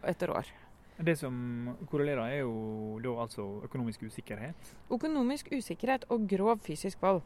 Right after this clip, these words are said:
Speaker 2: Ja.
Speaker 1: Men det betyr ikke at det ikke skjer grov fysisk vold i høyinntektsfamilier. Du
Speaker 2: Nei.
Speaker 1: kan aldri vite det. Du
Speaker 2: Hva men-
Speaker 1: skal jo ikke ta for gitt.
Speaker 2: Hva er det sånn grov fysisk vold? Hva som
Speaker 1: Grov fysisk vold korrelerer med,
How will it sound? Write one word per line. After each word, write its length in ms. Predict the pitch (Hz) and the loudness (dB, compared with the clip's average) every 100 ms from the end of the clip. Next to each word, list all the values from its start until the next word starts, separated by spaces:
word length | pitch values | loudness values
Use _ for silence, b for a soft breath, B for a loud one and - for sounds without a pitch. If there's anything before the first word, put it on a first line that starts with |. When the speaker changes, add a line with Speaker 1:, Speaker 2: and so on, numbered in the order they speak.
| - - 127 | -4 -8 -4
Speaker 2:
Ja. 100 | 117 | 0
Speaker 1:
Men 100 | 190 | 4
det 100 | 196 | 4
betyr 240 | 196 120 - | 4 2 4
ikke 80 | |
at 80 | 254 | 4
det 100 | - - | 4 -6
ikke 280 | - - | -6 -4
skjer 220 | 156 156 156 | -4 -4 -4
grov 200 | 151 147 | -4 -6
fysisk 380 | 160 156 156 - | -8 -8 -6 2
vold 200 | 180 170 B B B B - | 4 2 B B B B -2
i 200 | 180 175 | 2 4
høyinntektsfamilier. 1200 | 175 170 - 156 139 - - 151 156 220 277 - - | 4 4 2 -4 -6 -10 -6 -2 4 6 6 4 0
Du 100 | 175 | 2
Speaker 2:
Nei. 60 | |
Speaker 1:
kan 100 | 185 - | 4 4
aldri 260 | 190 156 | 2 2
vite 320 | 170 208 - - | 0 -2 -2 2
det. 140 | 339 214 - B B B | 4 4 2 B B B
Du 80 | - | 2
Speaker 2:
Hva 40 | 190 | 6
men- 80 | |
Speaker 1:
skal 160 | 175 214 | 8 8
jo 80 | 202 | 6
ikke 160 | 226 | 2
ta 140 | 220 175 | 2 2
for 140 | 175 | 2
gitt. 260 | 220 277 - | 0 0 -4
Speaker 2:
Hva 140 | - | 2
er 40 | 180 | 4
det 80 | |
sånn 220 | - 147 139 | 4 -2 2
grov 240 | 165 117 | 4 4
fysisk 300 | 117 107 117 | 0 -8 -6
vold? 140 | 110 113 | -6 -4
Hva 120 | 123 | -4
som 220 | 117 120 B B 214 | -2 -4 B B 2
Speaker 1:
Grov 180 | 302 359 | 4 6
fysisk 320 | 311 269 - | 4 0 2
vold 300 | 277 294 294 - | 6 6 6 2
korrelerer 500 | 269 262 233 185 214 | 2 4 4 6 4
med, 380 | 220 190 196 202 | 4 4 4 2